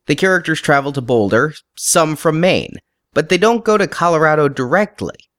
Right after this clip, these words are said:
The characters share a vision of a small house in a town called Hemingford Home, Nebraska. The house is on a farmland surrounded by acres and acres of corn.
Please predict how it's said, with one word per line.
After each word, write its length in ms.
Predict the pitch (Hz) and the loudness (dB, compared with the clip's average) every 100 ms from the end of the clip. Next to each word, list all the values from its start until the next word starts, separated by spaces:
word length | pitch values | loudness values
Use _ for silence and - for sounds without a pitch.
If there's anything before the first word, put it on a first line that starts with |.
| _ _ | _ _
The 100 | 135 | -2
characters 500 | 175 185 190 190 185 | 2 2 0 -2 -4
share 280 | - 165 156 | 0 2 2
a 80 | 110 | 0
vision 420 | 117 151 113 82 | 0 -2 -2 -8
of 80 | 76 | -8
a 60 | |
small 420 | 104 - - 151 143 | -10 -6 0 0 -2
house 500 | 127 156 147 104 - | -6 0 0 0 -4
in 120 | 95 | -4
a 100 | 92 | -4
town 380 | - - 139 139 | -8 -4 -2 0
called 240 | 131 107 | -2 -4
Hemingford 640 | 101 156 180 185 - 170 | -6 -2 -2 -2 -2 -2
Home, 420 | 131 123 143 151 | 0 2 4 4
Nebraska. 680 | 143 104 110 117 110 - - - _ _ _ | 0 2 2 0 -2 -10 -12 -20 _ _ _
The 80 | - | -10
house 340 | 104 165 180 151 | -2 0 0 0
is 100 | 139 | 2
on 100 | 131 | 0
a 60 | |
farmland 680 | - - 139 147 131 92 - | -2 0 2 2 -2 -4 -6
surrounded 680 | - 120 113 131 151 151 117 | -8 -4 0 2 2 0 -2
by 200 | 107 - - | -4 -4 -4
acres 480 | 139 143 151 135 113 | -2 -2 -2 -2 -2
and 160 | 104 | -4
acres 380 | - 117 120 113 | 0 0 0 -4
of 160 | 95 - | -4 -6
corn. 420 | 104 80 - - | -4 -4 -8 -18